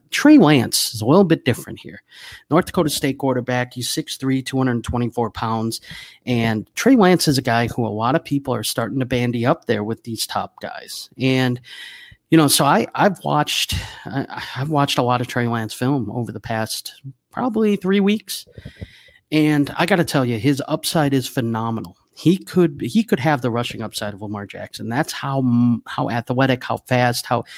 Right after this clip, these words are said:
gifted he is on the ground. Um, with the, wi-, there are some, some things that I wanna see in the passing game that I think he can improve on. So first, first off, you know, he, he play, playing at a small college, playing at a small school,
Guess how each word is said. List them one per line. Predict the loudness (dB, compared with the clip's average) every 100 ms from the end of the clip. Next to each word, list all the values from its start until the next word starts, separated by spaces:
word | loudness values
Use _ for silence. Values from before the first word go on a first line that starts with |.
| -20 -18 0
gifted | 2 4 2 4
he | 4 4
is | 4
on | -2 -4
the |
ground. | -4 -2 0 -2 -4 -16 -20 -20 -20 -8
Um, | -4 -2 -2 -4 -8 _ _ _ -14 _ _ _ -6
with | -4 0 2 2
the, | 2 0
wi-, | 2 0 0 -4 -10 -10
there | -2 0 2
are |
some, | 0 2 2 0
some | -2 0 0
things | 2 4 4
that | 2
I | -2
wanna | -2 -2 -4
see | -4 -2 -2 -2
in | -4 -6
the | -6
passing | -4 -4 -4 -4 -4
game | -4 -4
that | -4
I | -6
think | -6 -8 -6
he | -6
can | -4
improve | -4 0 0 -2
on. | -4 -10 -8
So | -4 -2
first, | 2 0 0 -2
first | 0 0
off, | -2 -6 -14 -20 -20 -20 -20 -20 -20 _
you | 0
know, | 0
he, | 0 -2
he | -2
play, | 2 4 4 0 2
playing | 4 4
at | 4
a |
small | 2 2 2
college, | 0 -6 -8 -12 -14 -4
playing | 2 4 4
at |
a | 2
small | 0 0 0
school, | -2 -6 -8 -10 -12